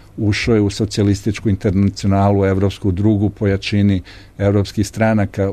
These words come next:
ušao u koaliciju sa D S-om, ljutim protivnikom iz, e, devedesetih godina, znači opredelio se za tu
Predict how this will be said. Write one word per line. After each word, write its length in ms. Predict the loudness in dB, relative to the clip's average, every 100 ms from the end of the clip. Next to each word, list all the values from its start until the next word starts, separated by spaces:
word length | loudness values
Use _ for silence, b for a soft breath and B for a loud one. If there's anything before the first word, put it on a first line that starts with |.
| -2
ušao 460 | -2 0 0 2
u 140 | 2 -2
koaliciju 680 | 0 2 2 0 -2 -4 -2
sa 260 | 0 0
D 320 | 2 0 0
S-om, 320 | 0 -2 -2 -4 B B 0
ljutim 400 | 2 2 0 0
protivnikom 840 | 2 0 0 2 0 0 -2 -2 B B B
iz, 380 | 2 2 2 -4
e, 340 | -4 0 2
devedesetih 840 | 2 0 0 0 0 -2 -6 -2 0
godina, 440 | 0 2 2 0
znači 340 | 0 -2 0 -2
opredelio 580 | 0 0 0 2 0
se 160 | 0 -4
za 200 | -2 -4
tu 340 | -2 0 0